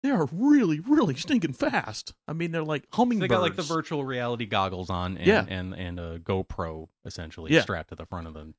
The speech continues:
Speaker 2: drone.
Speaker 1: It is nuts. You watch the videos of these things. And, you know, they have to do it at night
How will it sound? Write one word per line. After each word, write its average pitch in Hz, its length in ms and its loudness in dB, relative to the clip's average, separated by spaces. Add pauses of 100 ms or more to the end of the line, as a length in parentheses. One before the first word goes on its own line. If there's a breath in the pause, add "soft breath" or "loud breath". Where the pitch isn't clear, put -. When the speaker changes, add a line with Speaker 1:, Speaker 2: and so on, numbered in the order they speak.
(140)
Speaker 2:
drone. 80 340 -10 (100)
Speaker 1:
It 208 160 4
is 127 260 -4
nuts. 190 600 -4
You 185 80 -2
watch 196 200 0
the 156 80 -4
videos 180 360 -2
of 113 60 -2
these 110 180 -8
things. 107 260 -6
And, 120 220 -8
you 165 80 -2
know, 185 80 0
they 196 80 4
have 196 80 4
to 202 80 -8
do 170 120 6
it 123 100 6
at - 40 -10
night 139 220 0